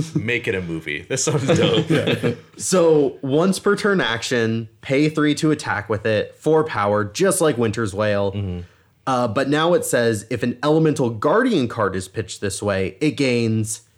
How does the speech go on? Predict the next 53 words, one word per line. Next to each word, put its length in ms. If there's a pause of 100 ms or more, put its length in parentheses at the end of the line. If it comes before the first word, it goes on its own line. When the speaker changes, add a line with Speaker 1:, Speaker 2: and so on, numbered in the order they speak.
(220)
Speaker 1:
if 180
this 160
hits 180
a 60
hero, 400
create 400
an 100
Ascent 560
token 380
under 220
your 220
hero's 380
control. 460
Speaker 2:
Ooh. 600
Speaker 1:
So 140
it 60
helps 240
you 100
get 180
to 100
those 200
Ascent 300
tokens 340
a 60
little 160
bit 160
faster. 560
Maybe 240
it 80
lets 240
you 80
do 220
something 340
without 380
having 320
to 80
fuse 800 (440)
in 160
those, 260
like, 160
really 360
defensive 480
games. 420
Speaker 2:
Mm-hmm. 400
Speaker 1:
I 40
also 180
wanna 200
point 300
out 160
that 120
that 280
fuse 300
ability, 640